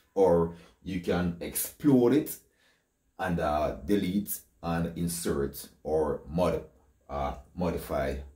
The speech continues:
as required. The next one is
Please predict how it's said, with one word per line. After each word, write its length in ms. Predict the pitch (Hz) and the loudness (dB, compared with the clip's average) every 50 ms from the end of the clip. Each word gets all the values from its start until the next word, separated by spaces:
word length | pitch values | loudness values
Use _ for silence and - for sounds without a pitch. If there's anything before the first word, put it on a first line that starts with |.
| _ - | _ -10
as 380 | - 71 69 69 71 - - - _ _ - | -8 -8 -8 -8 -10 -12 -14 -16 _ _ -18
required. 540 | - - - - - - - - - - - _ _ _ _ _ _ _ _ _ _ _ _ _ _ _ _ _ _ _ _ _ _ _ _ _ _ | -16 -14 -10 -10 -10 -8 -10 -12 -14 -16 -20 _ _ _ _ _ _ _ _ _ _ _ _ _ _ _ _ _ _ _ _ _ _ _ _ _ _
The 80 | - - | -6 -2
next 340 | - 160 156 151 - - 147 | 0 0 0 0 -2 -2 2
one 280 | 135 127 127 123 - - | 2 4 4 2 2 0
is 460 | 110 107 104 101 95 87 87 - | 2 2 2 2 2 -2 -8 -12